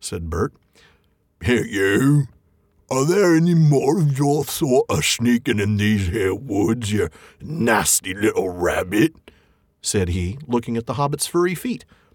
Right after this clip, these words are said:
and he picked him up by the toes and shook him. "Yes, lots," said Bilbo, before he remembered not to give his friends away. "No, none at all, not one," he said immediately afterwards. "What do you mean?" said Bert, holding him right way up, by the hair this time.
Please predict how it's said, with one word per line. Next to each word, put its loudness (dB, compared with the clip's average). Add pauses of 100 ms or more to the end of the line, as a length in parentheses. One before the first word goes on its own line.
(180)
and -2
he -2
picked -4
him 0
up -6
by 0
the -4
toes -2
and -8
shook -6
him. -10 (680)
"Yes, 0
lots," -2
said -2
Bilbo, -2 (400)
before 0
he 2
remembered 2
not 0
to -8
give 0
his 0
friends 0
away. 2 (200)
"No, 2
none 4
at 2
all, 4
not 0
one," 2
he 0
said 0
immediately -4
afterwards. -8 (640)
"What 2
do 2
you 2
mean?" 0 (180)
said -6
Bert, -2 (360)
holding 0
him 2
right 0
way 0
up, -4 (300)
by 0
the 2
hair 2
this -8
time. -8